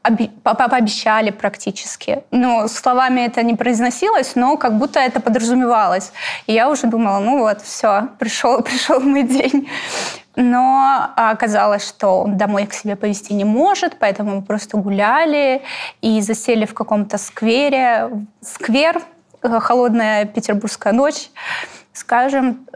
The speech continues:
э, что у нас мог бы быть, случился секс, у нас был, э, оральный секс. А, но до этого мне, конечно же, предложили пенетрацию, но предложили в контексте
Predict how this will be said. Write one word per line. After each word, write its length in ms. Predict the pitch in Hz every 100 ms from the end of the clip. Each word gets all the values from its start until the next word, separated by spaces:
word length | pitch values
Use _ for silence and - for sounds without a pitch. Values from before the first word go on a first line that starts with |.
| -
э, 220 | 220 208
что 800 | 208 - - 233 220 214 202 - -
у 100 | 226
нас 600 | 226 220 214 214 - - -
мог 400 | 247 254 269 202
бы 80 | 196
быть, 380 | 196 208 - -
случился 580 | - - 233 - 208 -
секс, 360 | 220 - 285 -
у 20 |
нас 160 | 262 233
был, 380 | 226 196 196 190
э, 360 | 214 208 208 202
оральный 420 | 220 214 196 208 262
секс. 380 | - 359 - _ _ - - - - - -
А, 300 | 226 220 208 -
но 600 | 240 233 233 226 226 202 - -
до 120 | 214
этого 680 | 226 220 226 214 214 208 -
мне, 180 | 226 220
конечно 400 | 220 220 214 208
же, 100 | 208
предложили 1000 | 208 226 220 220 208 202 202 202 196 - 196
пенетрацию, 880 | 214 208 208 208 233 - 330 339 -
но 300 | 240 240 247
предложили 640 | 247 240 220 220 247 277 277
в 80 | -
контексте 1000 | 214 202 247 285 - - 262 247 240